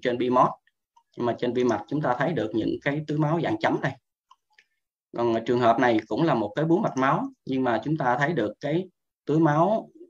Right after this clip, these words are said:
cái viền nó phân nhánh cũng khá rõ ràng và bên trong thì có những cái chấm nhỏ.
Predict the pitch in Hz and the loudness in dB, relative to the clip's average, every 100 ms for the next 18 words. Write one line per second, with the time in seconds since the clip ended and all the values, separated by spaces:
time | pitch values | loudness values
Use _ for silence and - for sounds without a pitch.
0 | - 160 147 123 113 131 151 131 127 151 | -6 -2 2 4 4 2 2 0 0 0
1 | 240 - 113 139 160 165 175 110 139 120 | -2 -4 -2 0 0 0 2 2 4 4
2 | 110 107 _ - 107 120 120 120 127 120 | 2 -4 _ -6 -4 -2 -2 -2 -2 -4
3 | 127 156 110 147 151 156 240 214 107 - | 0 0 0 -2 -4 -4 -4 -2 -2 -2